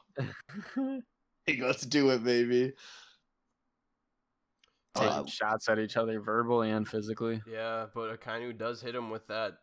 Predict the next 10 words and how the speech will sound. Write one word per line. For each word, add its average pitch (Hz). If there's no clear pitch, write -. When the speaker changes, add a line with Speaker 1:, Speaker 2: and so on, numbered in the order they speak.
Speaker 3:
with 104
that 104
magma 104
fist 101
right 104
to 120
the 104
chest. -
And 98
Speaker 2:
God. -